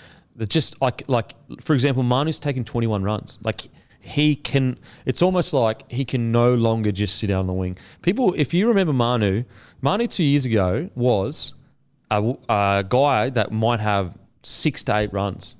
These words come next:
and then four of them were incredible. But, so he's been biding his time out there, and it's almost gotten to the point where he's like, "I can't sit out here any longer. Like, I wanna get involved in the game. I wanna enjoy it."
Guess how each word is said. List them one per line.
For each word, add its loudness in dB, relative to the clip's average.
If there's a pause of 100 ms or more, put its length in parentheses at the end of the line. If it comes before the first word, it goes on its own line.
(120)
and -2
then 0
four 2
of 0
them 0
were 0
incredible. -2 (880)
But, -4
so 2
he's 4
been 2
biding 2
his 0
time 0
out 0
there, 0
and -2
it's -2
almost 0
gotten -2
to -6
the -2
point 0
where 0
he's -2
like, -2
"I -6
can't -4
sit -2
out 0
here -2
any -2
longer. -2
Like, -2
I 2
wanna 2
get 0
involved 0
in -2
the -4
game. 0
I 0
wanna 0
enjoy -2
it." -10